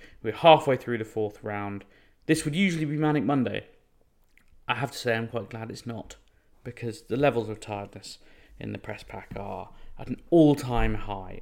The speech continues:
I would suggest. But let's crack on, let's talk about what happened yesterday. I'm gonna start with the tennis, and then we can talk about the centenary celebrations a little bit as well. They were, uh,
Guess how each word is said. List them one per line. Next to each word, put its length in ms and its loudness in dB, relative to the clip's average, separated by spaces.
I 140 -12
would 180 -14
suggest. 600 -16
But 100 8
let's 180 8
crack 240 6
on, 160 8
let's 180 2
talk 240 2
about 280 2
what 180 0
happened 300 -10
yesterday. 360 -2
I'm 80 0
gonna 100 6
start 380 6
with 80 4
the 60 -4
tennis, 420 -2
and 100 -8
then 120 -6
we 60 -8
can 140 -8
talk 260 -8
about 380 -4
the 300 -6
centenary 500 2
celebrations 560 0
a 20 -2
little 200 0
bit 180 0
as 160 -8
well. 380 4
They 160 4
were, 540 0
uh, 600 -6